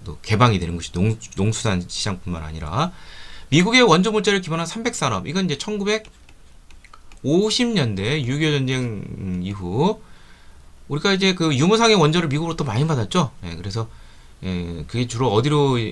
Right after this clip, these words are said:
어, 주로 이제 집중적으로 이루어졌냐면 먹고 사는 문제, 즉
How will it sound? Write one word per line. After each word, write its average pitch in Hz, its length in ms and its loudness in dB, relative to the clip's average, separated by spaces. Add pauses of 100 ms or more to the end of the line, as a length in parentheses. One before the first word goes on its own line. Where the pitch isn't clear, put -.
(120)
어, 92 840 -2 (440)
주로 95 220 -4
이제 90 200 -4
집중적으로 107 640 -2
이루어졌냐면 101 840 0
먹고 156 260 6
사는 196 260 4
문제, 95 500 -2
즉 - 220 -2